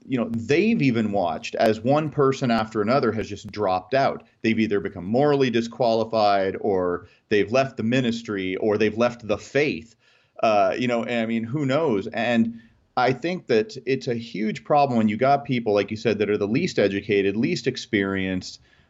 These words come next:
uh, and you're gonna take them and send them out into the great unknown to go plant out there with very little support, uh, you know, maybe support from a distance, but no real support there around them.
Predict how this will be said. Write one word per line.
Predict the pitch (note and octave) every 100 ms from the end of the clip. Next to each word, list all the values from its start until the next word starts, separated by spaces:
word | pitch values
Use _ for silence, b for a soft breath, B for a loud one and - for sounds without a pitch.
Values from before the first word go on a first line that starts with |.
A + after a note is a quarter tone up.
| -
uh, | A#2 G#2 F#2
and | A2 G#2+ C3
you're | B2
gonna | C#3 B2+
take | A#2 D#3+ E3+ -
them | D3 C#3
and | A#2 A2+ A2 G#2+ F#2
send | - D#3+ D#3+
them | B2+
out | C3 A#2+ C3
into | C3 C3 B2 A#2 G#2+ G#2+ B B B -
the | A2+
great | A2 C3 D3+
unknown | C3 A2+ A2 C3+ B2 F#2 F#2+ G#2+
to | C3
go | A2+ A#2
plant | A2+ - C3 D#3 C#3+
out | A2+ F2+ -
there | G2+ G#2
with | G#2+
very | G#2 A2 C#3
little | B2 B2+ D#3
support, | - B2+ - F#2 F2+ G2+ - _ _ _ -
uh, | A2 G2 F#2 F#2 E2+
you | A2 A2+
know, | G#2
maybe | G#2+ C3 A#2+
support | - - C3+ C3+
from | C3+ G#2+
a |
distance, | F#2 B2 C#3+ - A#2
but | A#2 G#2
no | B2
real | C3+ B2
support | A2+ - A#2 A#2
there | A2
around | F#2 F2 G2+ D3+ D3 G#2
them. | E2+ G2+ A#2+